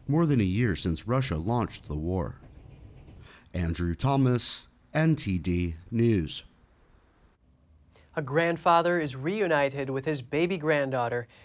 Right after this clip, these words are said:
Speaker 2: She's all that's left of his family after the tragic earthquake in Turkey. They survived under the rubble together for days before being separated.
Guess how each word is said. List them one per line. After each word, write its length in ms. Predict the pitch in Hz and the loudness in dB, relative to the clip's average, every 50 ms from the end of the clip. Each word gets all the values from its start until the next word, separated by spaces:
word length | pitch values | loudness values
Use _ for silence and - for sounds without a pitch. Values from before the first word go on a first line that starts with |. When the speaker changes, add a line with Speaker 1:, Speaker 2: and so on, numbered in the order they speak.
| - | -16
Speaker 2:
She's 300 | - - - 170 151 143 | -10 -4 -2 -2 2 4
all 160 | 151 156 170 | 6 6 6
that's 200 | 165 165 160 - | 6 4 0 0
left 320 | - 147 160 156 127 - - | 2 4 4 4 4 2 -2
of 120 | 127 120 | -8 -8
his 160 | 139 139 135 | -6 -8 -8
family 440 | - - 147 143 135 123 117 117 117 | -6 -4 -2 -2 -2 -2 -4 -4 -4
after 240 | 117 123 - - 151 | -6 -6 -6 -6 -6
the 120 | 127 131 | -8 -8
tragic 640 | 120 - - - - - 151 151 151 147 135 127 - | -10 -10 -16 -12 -6 -2 0 0 0 0 -2 -6 -4
earthquake 500 | 131 135 135 131 - - - 120 113 - | -4 -4 -4 -4 -6 -6 -4 -4 -4 -6
in 80 | 117 117 | -8 -10
Turkey. 480 | 117 - 160 151 147 - 120 113 110 - - - - - - | -6 -2 -2 -2 -2 -4 -8 -10 -12 -14 -20 -20 -20 -16 -6
They 100 | - 165 | -4 -2
survived 640 | 170 - - 185 160 131 143 156 151 170 180 165 - 160 | -2 0 0 0 0 0 2 2 4 4 2 2 0 -2
under 160 | - 180 180 180 | -4 -2 -2 0
the 100 | 165 170 | -2 0
rubble 340 | 147 147 165 170 143 135 | 2 4 4 4 4 2
together 440 | 127 - - 131 135 139 135 139 147 | -2 -4 -6 -4 -2 0 0 0 -2
for 200 | 139 - - 160 | -4 -6 -6 -6
days 680 | 151 131 123 - 185 196 202 160 131 113 - - - - - | -6 -6 -6 -4 -2 0 0 0 -2 -4 -8 -10 -12 -12 -12
before 320 | - 117 - - 131 131 123 | -12 -14 -10 -8 -6 -6 -4
being 240 | 131 143 147 147 139 | -4 -4 -4 -6 -6
separated. 640 | - - 156 156 156 127 110 107 107 110 110 - | -4 -2 -2 -2 -2 -4 -6 -6 -8 -12 -14 -18